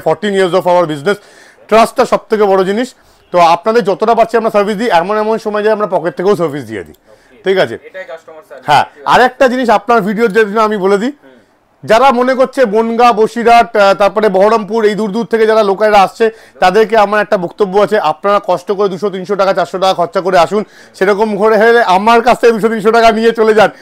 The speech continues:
Speaker 1: কোনো আপত্তি নেই, কিন্তু কোয়ালিটি প্রোডাক্টটা নিন, জিনিস দেখে নিন। আপনাদের ওখানে তো দু হাজার টাকা, তিন হাজার টাকা উঁচু রেটে যেটা পাচ্ছেন, তার থেকে বেটার একটা এমন প্রোডাক্ট কার-, পারচেজ করুন, যেটা আপনাকে এক বছর যেতেই না হয় কারোর কাছে।
Speaker 2: যেতেই না হয়, কোনো প্রবলেম
Speaker 1: একদম,
Speaker 2: না হয়।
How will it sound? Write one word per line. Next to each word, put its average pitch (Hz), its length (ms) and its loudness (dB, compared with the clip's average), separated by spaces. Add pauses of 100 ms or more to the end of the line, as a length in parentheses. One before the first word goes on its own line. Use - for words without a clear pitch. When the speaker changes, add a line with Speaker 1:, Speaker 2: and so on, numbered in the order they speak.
(220)
Speaker 1:
কোনো 220 180 2
আপত্তি 226 420 2
নেই, 214 120 2
কিন্তু 202 300 -2
কোয়ালিটি 226 520 2
প্রোডাক্টটা 226 480 2
নিন, 240 200 0 (420)
জিনিস 214 420 -2
দেখে 214 320 2
নিন। 240 220 0 (460)
আপনাদের 233 440 0
ওখানে 233 260 0
তো 233 80 -4
দু 202 200 -4
হাজার 220 200 2
টাকা, 233 140 0
তিন 220 140 -4
হাজার 214 140 0
টাকা 214 160 -2
উঁচু 208 180 -6
রেটে 226 200 0
যেটা 220 180 0
পাচ্ছেন, 185 560 -2
তার 185 180 0 (100)
থেকে 220 220 0
বেটার 190 280 0
একটা 220 240 2
এমন 202 280 0
প্রোডাক্ট 226 300 0
কার-, 196 220 -2
পারচেজ 220 280 -2
করুন, 233 200 0
যেটা 202 240 2
আপনাকে 214 280 -2
এক 180 180 0
বছর 202 220 -2
যেতেই 185 400 -4
না 196 160 2
হয় 107 160 -6
কারোর 92 160 -10
কাছে। 87 100 -14
Speaker 2:
যেতেই - 140 -20
না - 40 -20
হয়, - 100 -20
কোনো - 180 -20
প্রবলেম 151 320 -18
Speaker 1:
একদম, 165 320 0
Speaker 2:
না 90 60 -12
হয়। - 80 -20